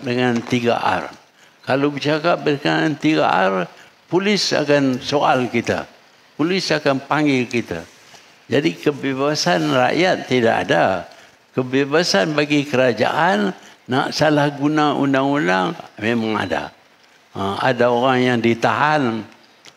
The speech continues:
ada orang yang ditahan seolah-olah dia, dia orang ini sudah didapati bersalah. Kita dalam negara yang bebas. Kalau kita buat sa-,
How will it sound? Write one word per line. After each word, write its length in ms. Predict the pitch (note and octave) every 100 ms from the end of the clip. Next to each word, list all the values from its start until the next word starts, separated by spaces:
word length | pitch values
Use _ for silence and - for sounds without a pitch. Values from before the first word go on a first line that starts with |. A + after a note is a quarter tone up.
| _
ada 320 | - - G#2+
orang 320 | C3+ A#2+ C3 B2
yang 220 | A#2+ A#2+
ditahan 880 | A2+ A#2 A#2+ A2+ D#3 D#3 D#3 D3+ C3 B2+ A#2+ - - -
seolah-olah 960 | - - C3+ C#3+ D3+ D#3+ D3+ C#3+ E3
dia, 560 | D3 C3 C#3 C3+ C3+ - A#2+
dia 240 | B2 C3
orang 320 | B2+ B2+ B2+
ini 400 | A#2 C3+ F3+ G3+ - - - - -
sudah 400 | - C3+ D#3 D3 - - - - _ _ _
didapati 960 | - B2+ C#3 C3+ D3 D3+ C#3+ D#3+ D3+ D3
bersalah. 560 | C#3 C#3 E3 G#3 G3 - - - _ _ - _ _ -
Kita 560 | C#3+ E3+ G#3 G3 F3+ F3+ - -
dalam 400 | C3+ D#3 E3 D3+
negara 400 | D3 D3 D#3+ D#3+ D3 C#3 C3+ - C#3
yang 320 | B2+ C3 C3
bebas. 640 | G#2+ C3+ A#2 G2+ E2 - - - - - _ _ _ -
Kalau 320 | B2+ D#3 E3+
kita 320 | E3 D3 E3 D3+
buat 320 | D#3+ D#3+ -
sa-, 240 | C#3+ C#3+